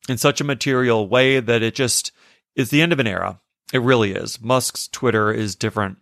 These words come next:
than the old Twitter. Uh, and I thought the New York Times had a really fantastic article where they talked about the twenty-five most world-changing tweets. And they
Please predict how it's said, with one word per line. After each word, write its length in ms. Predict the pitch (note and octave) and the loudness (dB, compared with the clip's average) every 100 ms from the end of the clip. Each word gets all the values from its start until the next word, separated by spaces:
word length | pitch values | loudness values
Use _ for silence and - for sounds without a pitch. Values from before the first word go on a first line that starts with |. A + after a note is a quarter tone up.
| _ | _
than 200 | A2 G2 | -8 -4
the 120 | G#2 | -4
old 340 | G2+ G2+ - | -4 -6 -12
Twitter. 420 | - A2 A#2+ A#2+ - _ _ _ _ | -6 -4 -4 -6 -10 _ _ _ _
Uh, 220 | G#2+ G2+ | -8 -6
and 120 | G#2+ B2 | -4 -2
I 80 | |
thought 200 | A#2+ E3+ | 0 0
the 100 | F3 | 0
New 100 | D#3 | 0
York 200 | D3+ C3 | 2 0
Times 440 | - A#2+ A2 G2+ G#2 | 0 0 0 -2 -4
had 140 | A2+ | -2
a 60 | G#2 | -2
really 320 | G#2+ D3+ D3+ | 0 0 0
fantastic 800 | - B2+ G#2+ A2+ G#2+ G2+ G#2+ - | -2 -4 -2 -2 -2 -2 -6 -4
article 480 | G2+ G2+ G#2 F#2+ - - - - | -4 -2 -2 -4 -8 -20 -18 -2
where 140 | A#2+ | 2
they 120 | A#2 | 2
talked 320 | - A#2+ A#2+ C3+ | 2 0 0 -2
about 460 | A2 G#2+ A2 - - | 2 2 2 -2 -6
the 100 | A#2 | -6
twenty-five 920 | - - D3 D3+ - A2 A#2+ B2 - - _ | -4 -2 0 0 2 4 4 0 -6 -20 _
most 380 | A2 A#2 A#2+ - | 0 2 2 -2
world-changing 880 | G#2 A#2 A2+ A2 - A2 A2 G#2 G2 | 0 2 2 0 -4 -2 -4 -6 -8
tweets. 560 | - A2+ A2+ - - - _ _ _ _ | -10 -8 -8 -6 -8 -8 _ _ _ _
And 560 | A2+ A2 A2 G#2 G#2+ - _ _ _ _ _ _ _ _ _ | -4 -2 -2 -4 -10 -14 _ _ _ _ _ _ _ _ _
they 480 | A2 A#2 A#2 A2+ A2+ | 0 2 2 0 -4